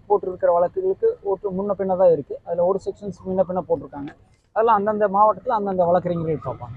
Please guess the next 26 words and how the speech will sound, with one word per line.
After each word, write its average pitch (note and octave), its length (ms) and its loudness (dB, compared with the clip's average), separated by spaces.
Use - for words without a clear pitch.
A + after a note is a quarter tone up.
இதை F3+ 120 -2
நம்ம F3+ 240 -4
கோயம்புத்தூர்ல F#3+ 480 4
மட்டும் F3+ 200 -8
பார்த்திருக்கோம். E3+ 360 -8
நம்ம G#3+ 260 4
போராட்டம் A3+ 340 4
உங்களுக்கு G3+ 300 2
நல்லா G#3+ 140 6
தெரியும், G3 360 2
அடிபட்டுச்சு, G#3 640 4
அதுக்கான F3+ 260 4
சிகிச்சை A3 500 0
வேணுங்கிறத G3 480 2
போராடி A3+ 360 6
இன்னைக்கு G3+ 280 -4
பெற்றிருக்கோம். F3 380 2
கோ-, G#3+ 180 4
கோவை A#3 320 8
கு-, F#3+ 220 6
குற்றவியல் G#3+ 420 6
நீதி-, G3 240 4
நடுவர் G3 360 4
நீதிமன்றம் E3+ 460 -2
நாலு G3+ 200 6
போட்ட F#3+ 220 0